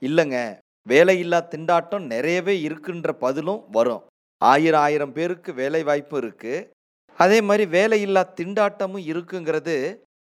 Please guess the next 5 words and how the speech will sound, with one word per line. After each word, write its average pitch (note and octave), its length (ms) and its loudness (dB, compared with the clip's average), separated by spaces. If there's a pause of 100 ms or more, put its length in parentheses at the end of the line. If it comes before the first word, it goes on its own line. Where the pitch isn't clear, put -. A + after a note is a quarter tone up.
(180)
வரும், G3+ 640 2
ஆனா D#3 320 -6
வராது" F3 720 -4
அப்படிங்கிற C#3+ 480 -6
மாதிரி D3 500 -8